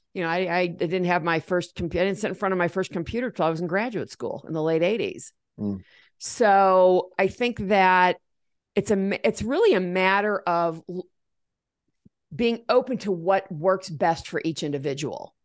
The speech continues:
Speaker 1: That's really
Speaker 2: Right.
Speaker 1: what it is. You, you know, you can't say, "Well, you're Gen X, I'm gonna communicate with, with you like this."
Speaker 2: Yeah.
Speaker 1: You know, as a manager, I'm gonna go in and I'm gonna talk to each person on my team and say, "What's the most effective way for me to communicate with you so that you,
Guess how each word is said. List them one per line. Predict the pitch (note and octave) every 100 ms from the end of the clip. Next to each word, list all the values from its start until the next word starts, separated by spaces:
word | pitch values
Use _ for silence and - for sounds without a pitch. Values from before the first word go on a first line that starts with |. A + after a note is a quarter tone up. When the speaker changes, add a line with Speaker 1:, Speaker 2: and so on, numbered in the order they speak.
| -
Speaker 1:
That's | B3 A#3+
really | G#3+ D#3+
Speaker 2:
Right. |
Speaker 1:
what | C#3+ A#2+
it | C3
is. | D3
You, |
you | F3+
know, | G3+
you | G3+
can't | A#3 A3+
say, | G#3
"Well, | G3+ G3
you're | F#3+ G3
Gen | F3 F3
X, | D#3+ -
I'm | E3
gonna | D#3
communicate | D3+ D#3+ D3+ D#3+ B2
with, | D3+ B2+ -
with | D#3
you | E3
like | D3 C3+
this." | E3+ C#3+ - - _ _
Speaker 2:
Yeah. | A3 -
Speaker 1:
You | F#3+
know, |
as | F3+
a |
manager, | F#3 A#3 C#4 A#3+ G3 F3+ F3
I'm | F3+
gonna | G3+ G3
go | F3+ F3
in | E3
and | E3+
I'm | E3
gonna | D#3+ D#3
talk | E3+ E3+
to | E3+ -
each | E3 -
person | F#3 F3+ E3
on | D3+
my | C#3
team | - G3 F#3
and | D3+
say, | - D#3+ D3+ D3+ D3 - _
"What's | - G3+ G#3
the |
most | G#3+ F3+ F#3
effective | E3 D#3 D#3
way | D3
for | C#3+ C#3+
me | C#3+
to | C#3+
communicate | - C#3+ C3 - -
with | C3+
you | D3+ C3+
so | - C3+
that | C#3
you, | C#3 C#3 C3+